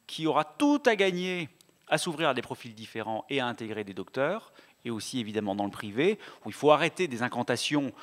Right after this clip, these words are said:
où on va dire, tiens, ça serait bien que vous soyez gentil, vous employez quelques docteurs, et on va vous mettre quelques petites incitations. Ça ne fonctionne pas, il faut passer sur des dispositifs beaucoup plus contraignants pour qu'il y ait l'emploi des passeurs de recherche, euh, dans le, dans le privé. Je terminerai en disant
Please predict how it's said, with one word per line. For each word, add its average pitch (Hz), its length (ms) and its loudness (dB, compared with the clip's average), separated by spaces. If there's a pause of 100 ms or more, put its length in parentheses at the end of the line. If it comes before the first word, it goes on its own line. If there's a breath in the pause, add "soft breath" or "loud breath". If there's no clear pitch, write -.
(160 loud breath)
où 101 80 -10
on 104 60 -6
va 113 100 2
dire, 113 220 0
tiens, 143 160 -8
ça 117 100 -12
serait 135 200 -4
bien 160 260 0
que 135 120 -8
vous 110 120 -8
soyez 127 240 0
gentil, 143 320 0
vous 110 140 -4
employez 120 680 -2
quelques 120 240 0
docteurs, 139 480 2
et 110 40 -4
on 104 80 -4
va 107 100 2
vous 113 120 -2
mettre 127 160 0
quelques 131 220 -4
petites 113 240 -10
incitations. 110 480 -6 (260 loud breath)
Ça 120 160 0
ne 104 80 -4
fonctionne 147 480 0
pas, 156 280 2 (240 loud breath)
il - 60 -20
faut 131 100 -8
passer 123 200 -6
sur 117 160 -12
des 101 120 -12
dispositifs 101 480 -12
beaucoup 117 180 -10
plus 104 160 -14
contraignants 117 480 -4
pour - 200 -12
qu'il 107 140 -16
y 110 60 -6
ait 127 40 -4
l'emploi 113 320 -4
des 98 120 -10
passeurs 98 260 -8
de 92 60 -10
recherche, - 380 -10 (760 loud breath)
euh, 98 360 0
dans 117 180 0
le, 95 320 0
dans 120 100 2
le 123 60 2
privé. 95 420 -8 (380)
Je 123 160 -4
terminerai 113 640 0
en 107 120 -4
disant 117 520 -2